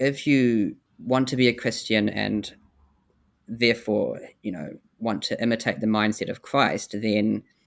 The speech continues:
you will take seriously the analogical language that Jesus is, Jesus uses, reg-, you know, regarding God as Father, rather than dismiss it as just an ana-, you know, an analogy. Or the point i-, is,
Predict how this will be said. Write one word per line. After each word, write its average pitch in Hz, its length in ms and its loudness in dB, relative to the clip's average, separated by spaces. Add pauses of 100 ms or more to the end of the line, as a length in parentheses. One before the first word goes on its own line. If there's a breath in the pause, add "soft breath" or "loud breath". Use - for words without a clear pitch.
you 127 240 2
will 113 480 2 (480)
take 139 280 6
seriously 127 580 4
the 107 160 0
analogical 110 580 0
language 110 380 4
that 107 100 -4
Jesus 107 280 0
is, 104 140 -6 (160)
Jesus 110 300 2
uses, 110 600 0
reg-, 104 220 -4
you 107 100 -2
know, 69 180 -6 (960)
regarding 107 500 2
God 104 240 2
as 107 120 -4
Father, - 540 -6 (440)
rather 110 420 2
than 104 220 -2
dismiss 107 440 -2
it - 100 -2
as - 380 -6 (220)
just - 320 -4
an 104 80 -2
ana-, 101 360 -4
you - 120 -10
know, - 120 -14 (220)
an 113 60 -2
analogy. 110 520 2
Or 104 160 0 (800 soft breath)
the - 80 0
point 202 300 8
i-, 127 140 2
is, 117 640 2